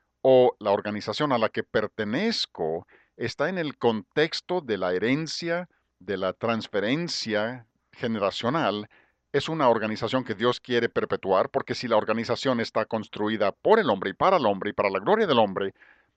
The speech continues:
entonces Dios no necesariamente deseará perpetuar eso a menos que Él tenga otro propósito para el que desea usar esa organización. Así que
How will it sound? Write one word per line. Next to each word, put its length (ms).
entonces 720
Dios 420
no 120
necesariamente 680
deseará 500
perpetuar 720
eso 400
a 100
menos 300
que 200
Él 160
tenga 380
otro 360
propósito 720
para 240
el 140
que 140
desea 580
usar 280
esa 200
organización. 800
Así 260
que 340